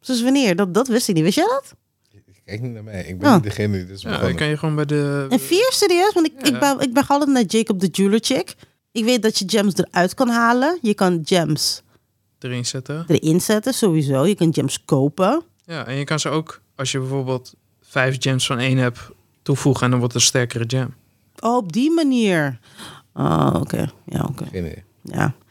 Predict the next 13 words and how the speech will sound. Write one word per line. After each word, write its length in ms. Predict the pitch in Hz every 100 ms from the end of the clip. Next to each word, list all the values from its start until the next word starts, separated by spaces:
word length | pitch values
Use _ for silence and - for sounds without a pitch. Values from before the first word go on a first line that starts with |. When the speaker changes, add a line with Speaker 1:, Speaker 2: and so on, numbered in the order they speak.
| _ _ -
Speaker 1:
Ik 100 | 170
heb 120 | 190
nu 100 | 208
al 240 | 135 175
flawless 680 | 160 - 175 170 151 147 -
gems 320 | 147 147 143 -
van 140 | 147
alles, 360 | 123 117 107 117
dus 340 | 117 120 -
ja. 180 | 127 117
Speaker 3:
Ja, 200 | 107 110
flawless 460 | - 113 107 117 -
is, 460 | 104 104 107 -